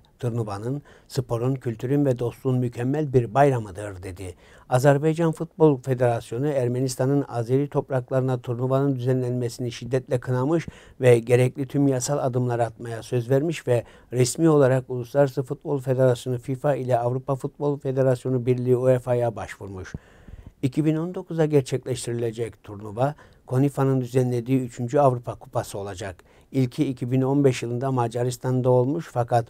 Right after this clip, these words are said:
buna Abhazya ve Güney Ossetya katılmayı reddetmiş.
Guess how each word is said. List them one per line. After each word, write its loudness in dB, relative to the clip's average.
buna -2
Abhazya 0
ve -2
Güney -8
Ossetya -2
katılmayı -6
reddetmiş. -14